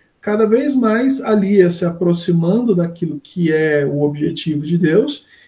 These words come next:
e a Raquel se afastando disso, né? Então, é, quando a gente segue adiante, o que que a gente vai ver? Lá no trinta, trinta e um, quando a gente segue adiante no texto, a gente vai ter aquela questão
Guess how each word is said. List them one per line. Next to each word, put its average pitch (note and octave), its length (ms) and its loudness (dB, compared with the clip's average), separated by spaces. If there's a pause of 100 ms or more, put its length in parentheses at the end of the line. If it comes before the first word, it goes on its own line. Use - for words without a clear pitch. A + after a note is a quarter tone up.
(100)
e B3+ 100 2
a B3+ 100 4
Raquel B3+ 560 0
se - 200 -10
afastando G#3+ 840 -2
disso, E3 580 -2
né? C#3+ 260 -2 (400)
Então, G3 680 0
é, D#3 540 -2 (100)
quando F#3 180 0
a G3 40 2
gente G#3 180 -2
segue F3 300 2
adiante, F3 500 2
o E3+ 60 -4
que G#3+ 120 -2
que G#3+ 60 2
a A3+ 40 6
gente G#3+ 140 2
vai A3+ 160 2
ver? D3+ 380 0 (1040)
Lá F3+ 320 2
no G#3+ 160 4
trinta, F#3+ 400 0
trinta F3 280 -2
e - 20 -2
um, G#3+ 180 0
quando G#3 160 0
a F#3 40 0
gente F3+ 180 -4
segue E3 420 -2
adiante D3 420 -4
no D#3+ 140 -8
texto, A3+ 280 2
a A3 40 2
gente A3 120 4
vai A3+ 140 4
ter A3 140 2
aquela G#3+ 320 0
questão A#3 580 0